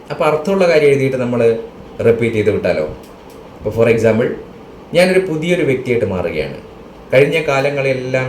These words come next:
ഞാൻ പൂർണ്ണമായിട്ട് വിട്ടുകളയുവാനും ഇപ്പോഴുള്ള നിമിഷത്തെ സ്വീകരിക്കുവാനും ഞാൻ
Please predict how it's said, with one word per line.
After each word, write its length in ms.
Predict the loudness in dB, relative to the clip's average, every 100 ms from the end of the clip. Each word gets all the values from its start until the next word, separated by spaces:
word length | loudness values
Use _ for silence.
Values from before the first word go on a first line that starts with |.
| -4
ഞാൻ 80 | -4
പൂർണ്ണമായിട്ട് 500 | -2 0 0 -4 -4 -4
വിട്ടുകളയുവാനും 720 | 0 0 2 2 0 -2 -4 -8 -16 -20 -18 -10 -8
ഇപ്പോഴുള്ള 460 | -2 2 4 4 4 2
നിമിഷത്തെ 420 | -2 -2 2 2 2
സ്വീകരിക്കുവാനും 720 | -2 -2 -2 0 0 0 -4 -10 -16 -20 -14 -2
ഞാൻ 100 | 0